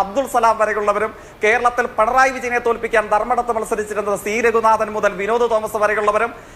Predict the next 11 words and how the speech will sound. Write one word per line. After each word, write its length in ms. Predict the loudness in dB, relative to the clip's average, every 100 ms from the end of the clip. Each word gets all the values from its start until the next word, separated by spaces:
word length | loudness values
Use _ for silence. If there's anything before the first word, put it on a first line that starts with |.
| 0
കേരളത്തിലെ 480 | 0 2 0 0 0
ഡസൻ 380 | 2 0 0 2
കണക്കിന് 380 | 0 2 0 0
വരുന്ന 220 | 0 0
കോൺഗ്രസ് 420 | -2 -2 -2 0
നേതാക്കന്മാർ 540 | 0 2 0 2 0 0 -4 2 2
ഔദ്യോഗിക 460 | 2 2 2 0 0
പദവി 320 | 0 0 -4
വിട്ടൊഴിഞ്ഞ്, 640 | -6 -2 0 0 0 0 -2 -10 -20 -6 2
ആ, 20 | 2 2 0 0
വലിച്ചെറിഞ്ഞ 500 | 0 0 -2 0